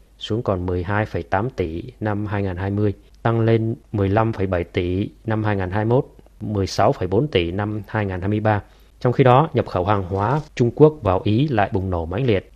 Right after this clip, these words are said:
từ ba mươi mốt phẩy bảy tỷ euro năm hai nghìn mười chín, tăng lên đến năm mươi bảy phẩy năm tỷ vào năm hai nghìn hai mươi hai, đặc biệt là các hàng hóa điện tử, quần áo và máy móc.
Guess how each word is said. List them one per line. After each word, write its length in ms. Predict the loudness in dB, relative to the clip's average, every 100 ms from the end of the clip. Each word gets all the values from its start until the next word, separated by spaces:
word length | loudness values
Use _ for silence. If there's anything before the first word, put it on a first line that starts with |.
| -8
từ 180 | -4 -2
ba 140 | 0
mươi 140 | 0 0
mốt 200 | 0 0
phẩy 180 | -4 -2
bảy 220 | -2 -2
tỷ 180 | -4 0
euro 400 | 2 4 2 2
năm 260 | -2 -4
hai 160 | -2 -2
nghìn 180 | -2 -6
mười 80 |
chín, 300 | -8 0 0 0 -8 -4
tăng 180 | 2 6
lên 260 | 8 8 8
đến 200 | 4 4
năm 180 | 2 2
mươi 80 |
bảy 240 | 0 0 -2
phẩy 220 | -6 -6
năm 260 | -2 0 0
tỷ 340 | -2 -4 -4 -10 -6
vào 120 | -4
năm 180 | -4 -4
hai 180 | -2 -2
nghìn 220 | -2 -6
hai 180 | -6 -2
mươi 100 | 0
hai, 200 | 0 0 -4 -20 -8
đặc 100 | -4 0
biệt 160 | 0
là 80 | -2
các 160 | -4 -4
hàng 200 | -6 -4
hóa 200 | -2 0
điện 160 | 0 0
tử, 280 | -2 0 -2 -8 -6
quần 160 | -2
áo 320 | 0 0 -2 -4
và 100 | -4
máy 120 | 0
móc. 280 | -2 -2